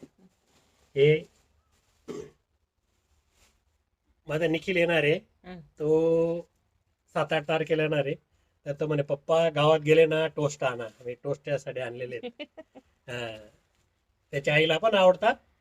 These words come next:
Speaker 1: पण एक
Speaker 2: पण
Speaker 1: त्याला, त्याला
Speaker 2: निकूला,
Speaker 1: कसं, हा.
Speaker 2: हा. निकूला खूप आवडतात हे
Speaker 1: हा.
Speaker 2: टोस्ट. गेल्या वेळेस तो आता आला ना काल परवा, पण काय झालं, नेमके ते त्याच्या आवडीचे टोस्ट त्याला नेमके मिळाले नाही. हे त्याला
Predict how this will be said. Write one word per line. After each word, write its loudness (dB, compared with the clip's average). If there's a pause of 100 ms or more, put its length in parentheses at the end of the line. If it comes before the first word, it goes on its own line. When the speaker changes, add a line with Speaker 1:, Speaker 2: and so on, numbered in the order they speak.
(100)
Speaker 1:
पण -6
एक -2
Speaker 2:
पण -4
Speaker 1:
त्याला, 2
त्याला 0
Speaker 2:
निकूला, 0
Speaker 1:
कसं, 0
हा. 6
Speaker 2:
हा. -14 (480)
निकूला -2
खूप -6
आवडतात 4
हे -4
Speaker 1:
हा. -10
Speaker 2:
टोस्ट. -16 (400)
गेल्या 4
वेळेस 4
तो 4
आता 4
आला 6
ना 2
काल 4
परवा, 0 (400)
पण -4
काय 6
झालं, 2 (400)
नेमके -2
ते 2
त्याच्या 4
आवडीचे 4
टोस्ट 0
त्याला 6
नेमके 0
मिळाले 2
नाही. -6
हे 2
त्याला -2